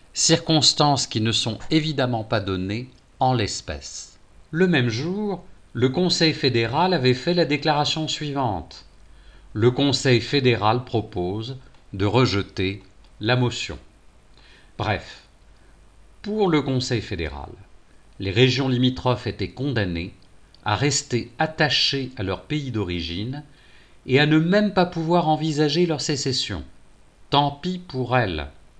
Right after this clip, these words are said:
Elle ferait automatiquement partie, ad vitam aeternam, de l'Union européenne, ce bateau qui coule et qui entend que toutes les régions embarquées,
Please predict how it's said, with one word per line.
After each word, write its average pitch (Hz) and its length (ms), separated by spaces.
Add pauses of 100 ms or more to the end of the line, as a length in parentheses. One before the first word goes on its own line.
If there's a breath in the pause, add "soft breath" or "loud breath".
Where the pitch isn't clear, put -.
(460 loud breath)
Elle 120 140
ferait 165 280
automatiquement 180 840
partie, - 680 (580)
ad 143 160
vitam 160 400
aeternam, 127 720 (440 soft breath)
de 104 100
l'Union 165 500
européenne, 127 800 (400 soft breath)
ce - 200
bateau 165 420
qui - 180
coule 151 480 (460 soft breath)
et - 120
qui - 180
entend 180 360
que 160 100
toutes 226 320
les 175 120
régions 151 540
embarquées, 135 640